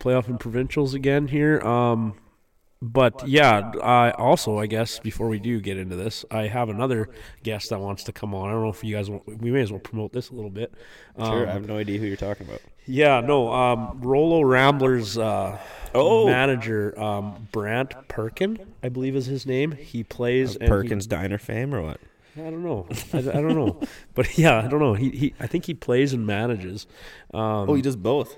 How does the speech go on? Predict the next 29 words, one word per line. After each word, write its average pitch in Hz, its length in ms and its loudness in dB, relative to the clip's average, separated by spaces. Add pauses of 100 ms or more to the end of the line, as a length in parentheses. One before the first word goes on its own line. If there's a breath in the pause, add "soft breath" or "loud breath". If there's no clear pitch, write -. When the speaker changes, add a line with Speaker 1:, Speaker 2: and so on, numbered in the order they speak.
Speaker 1:
Yeah, 143 200 4
Speaker 2:
Okay. 120 100 4
Speaker 1:
he's 117 120 0
a 120 60 -2
Reggie 120 260 2
Dunlop 113 520 0
there, 110 260 -2
so 107 440 0
out 113 160 -4
in 107 120 -6
Rolo. 107 460 2 (480 loud breath)
Um, 110 280 2
he, 151 240 0 (220)
I 117 120 6
had 135 100 4
mentioned 123 480 2
when 113 120 2
we 113 100 0
were 110 100 2
scheduling 110 640 0
this 107 240 -2
exhibition 107 540 -2
game 101 220 -2
or 101 100 -2
whatever 101 420 -2
that 101 140 -4
we're 101 120 -6
gonna, 101 220 -4
whatever 104 540 -2